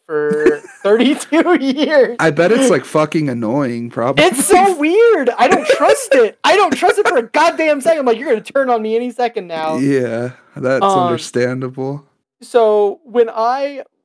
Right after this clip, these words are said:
Speaker 1: uh, when I got separated from my job at the end of December, my dad came by my house. He was like, "Hey, uh, h-, how you doing, sport?"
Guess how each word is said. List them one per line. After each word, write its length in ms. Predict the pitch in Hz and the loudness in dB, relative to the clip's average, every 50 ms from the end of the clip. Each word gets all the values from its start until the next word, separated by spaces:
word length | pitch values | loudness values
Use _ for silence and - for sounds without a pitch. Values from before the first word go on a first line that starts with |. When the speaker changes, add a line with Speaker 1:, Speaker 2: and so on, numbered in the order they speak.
| _ _ _ - | _ _ _ -2
Speaker 1:
uh, 320 | 233 214 202 190 185 180 190 | 0 0 2 2 0 -2 -2
when 260 | 196 185 190 196 190 - | -6 -6 -8 -8 -6 -2
I 140 | 180 180 202 | -4 -2 0
got 180 | 233 233 214 - | 0 -2 -4 -2
separated 460 | - 226 220 - 196 185 175 180 - | -6 -8 -6 -4 -8 -8 -8 -10 -16
from 120 | - 185 | -16 -10
my 140 | 170 165 160 | -8 -8 -8
job 420 | 147 143 - - 160 160 165 170 165 | -8 _ -6 -2 0 2 2 0 -2
at 100 | 160 _ | -6 _
the 100 | - 165 | -14 -14
end 120 | 151 156 160 | -12 -10 -10
of 120 | 151 151 _ _ _ _ _ _ _ _ _ _ _ | -14 -14 _ _ _ _ _ _ _ _ _ _ _
December, 680 | - 170 - - - 170 170 175 160 156 151 147 175 _ _ _ _ _ _ _ _ - | -10 -10 -8 -2 -2 -2 -2 -2 -6 -8 -8 -8 -10 _ _ _ _ _ _ _ _ -4
my 160 | 196 196 196 | 0 0 0
dad 320 | 185 - 208 196 226 226 - | 0 0 -2 -2 -2 -2 -4
came 200 | - 262 254 214 | -4 -4 -4 -4
by 200 | 196 190 185 185 | -4 -6 -6 -6
my 160 | 180 165 160 | -6 -6 -6
house. 240 | 156 165 170 170 - | -2 -2 -2 -2 -2
He 60 | - | -8
was 80 | 175 156 | -6 -4
like, 160 | 165 160 156 | -2 -2 0
"Hey, 320 | 160 170 180 170 156 151 151 | 0 0 0 0 0 -2 0
uh, 420 | 151 151 151 151 151 - 151 156 156 | 0 0 0 0 -2 -4 -2 -2 -2
h-, 140 | - 151 - | -2 -2 -4
how 80 | 175 | -2
you 120 | 175 180 - | 0 0 0
doing, 200 | 180 190 175 156 143 | 0 -2 -4 -4 -10
sport?" 520 | - _ - 165 165 175 180 - - - | -16 _ -4 -2 -2 -2 -4 -8 -14 -20